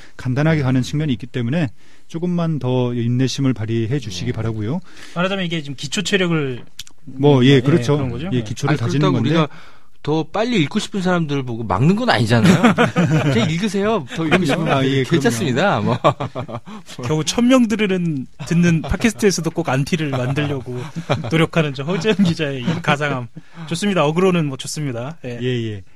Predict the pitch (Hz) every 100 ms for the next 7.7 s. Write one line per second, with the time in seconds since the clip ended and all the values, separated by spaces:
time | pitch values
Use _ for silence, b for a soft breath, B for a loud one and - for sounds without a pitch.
0 | - - 160 165 165 165 120 135 127 127
1 | 175 226 202 185 185 185 175 156 147 113
2 | 117 131 113 113 170 147 92 b b b
3 | - 180 202 180 185 175 175 170 165 147
4 | 156 156 147 139 - - 127 135 139 156
5 | 165 b b - 127 - 202 202 196 185
6 | 180 175 - - - - 214 131 123 120
7 | - 127 - 143 120 127 196